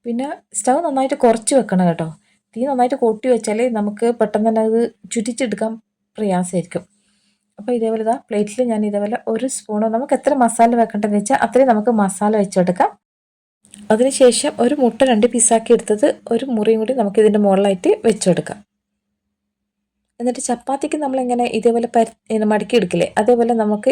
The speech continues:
ഇതേപോലെ ഒന്ന് മടക്കിയെടുക്കാം. ചപ്പാത്തിയൊക്കെ മടക്കിയെടുക്കുന്ന ആ രീതിയിൽ തന്നെ നമുക്കിതും ചെയ്തിട്ടെടുക്കാം. ഇതേപോലെ നമുക്ക് എല്ലാ ദോശയും,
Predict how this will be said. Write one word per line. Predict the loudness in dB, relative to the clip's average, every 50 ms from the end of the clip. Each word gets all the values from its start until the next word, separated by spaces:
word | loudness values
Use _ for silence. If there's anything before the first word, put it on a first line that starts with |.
| 0
ഇതേപോലെ | 2 2 2 2 0
ഒന്ന് | 0 2 2 2
മടക്കിയെടുക്കാം. | 2 2 2 2 2 2 2 2 -2 -6 -10 -12 _ _ _ _ _ _ _ _ _ _ _ _ _ _ _ _ _ _ _ _ _ _ -8
ചപ്പാത്തിയൊക്കെ | -8 -4 0 0 0 2 2 0 0 0 0 0 0
മടക്കിയെടുക്കുന്ന | 0 0 0 0 0 2 2 0 0 0 -2 0 0
ആ | 2 2 2
രീതിയിൽ | 2 2 2 0 2
തന്നെ | 2 2 2 0
നമുക്കിതും | 0 0 0 0 0 0 2 2
ചെയ്തിട്ടെടുക്കാം. | 2 2 2 0 -2 -2 -4 -4 -4 -6 -8 -8 -10 -20 -20 -20 -20 -20 -20 _ -6 -2
ഇതേപോലെ | 0 0 2 0 0 2 2 2
നമുക്ക് | 2 2 2 2 2
എല്ലാ | 2 2 2 2 2
ദോശയും, | 0 0 0 0 -2 -2